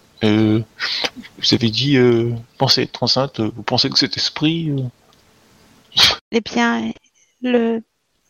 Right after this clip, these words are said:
Speaker 2: protocole consiste à posséder un homme, enfin, prendre l'apparence d'un homme plutôt après l'avoir tué,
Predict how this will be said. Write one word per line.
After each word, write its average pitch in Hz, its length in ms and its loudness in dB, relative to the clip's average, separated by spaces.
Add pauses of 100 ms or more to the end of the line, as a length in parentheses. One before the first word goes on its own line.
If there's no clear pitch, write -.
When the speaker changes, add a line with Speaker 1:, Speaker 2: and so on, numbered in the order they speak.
(240)
Speaker 2:
protocole 262 840 2 (1040)
consiste 254 560 0
à 226 400 2
posséder 233 880 0
un 226 220 -4
homme, 254 240 0 (920)
enfin, 208 300 2 (140)
prendre 254 320 2
l'apparence 226 480 -2
d'un 220 180 -4
homme 262 160 -2
plutôt - 340 -4
après 220 240 0
l'avoir 214 300 0
tué, 240 340 -4